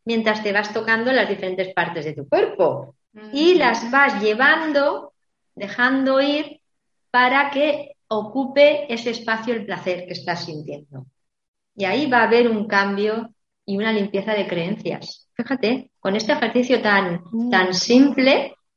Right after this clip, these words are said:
Speaker 1: y tan fácil, vamos a ocupar esa energía de la creencia errónea con la creencia de que yo merezco el placer que estoy sintiendo.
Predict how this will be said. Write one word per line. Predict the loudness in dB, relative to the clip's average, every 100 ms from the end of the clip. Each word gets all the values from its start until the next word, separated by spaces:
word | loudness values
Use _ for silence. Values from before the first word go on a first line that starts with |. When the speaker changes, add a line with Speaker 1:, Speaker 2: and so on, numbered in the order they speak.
| _ _ _
Speaker 1:
y | -8 -2
tan | -2 -2
fácil, | 2 2 2 2 2 2 -2 -4 _ _ _ _ _ _ _ _ _ _ _ _ _ -2
vamos | 4 4 4 4 2 0 0
a | 2 2
ocupar | 2 -4 -2 2 4 4 2 -6 _ _ _
esa | -4 -2 -2 0
energía | 2 0 -2 -2 0 2 0
de | 0
la | -2 -4
creencia | -2 -4 -2 0 2
errónea | 2 2 2 4 2 -2 -6 _ _ _
con | 0 2
la | 2 0
creencia | -4 -2 -4 -2 0 2 2 -2 -14 _ _ _ _ _
de | -6 -4
que | -2 -2
yo | 0 0 -2 -12 _
merezco | -4 -2 0 -2 -4 -2 -2 -2 -8 _ _ _ _
el | -6 -6
placer | -4 -6 -4 -6
que | -6
estoy | -8 -8
sintiendo. | -6 -6 -6 -6 -8